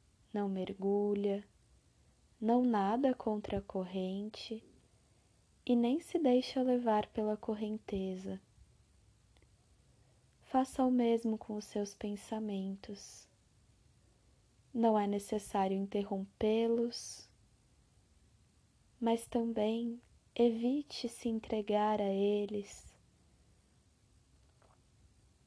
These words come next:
Simplesmente observe. Assim como as sensações,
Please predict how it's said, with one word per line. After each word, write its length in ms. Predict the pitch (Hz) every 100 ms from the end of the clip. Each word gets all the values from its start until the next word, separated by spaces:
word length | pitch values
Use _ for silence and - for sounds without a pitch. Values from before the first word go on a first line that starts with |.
| _ - _ _ _
Simplesmente 1400 | - - 285 294 302 - 277 262 240 220 220 214 220 -
observe. 880 | 220 196 - 220 208 202 214 214 220 - - - - _ _ _ _ _ _ _ _ _ _ _ _ _ _ _ _ _
Assim 520 | - 233 - - 277
como 340 | 294 254 233 220
as 160 | 220
sensações, 1700 | - - - 269 311 302 - 233 - - 220 214 208 202 220 - -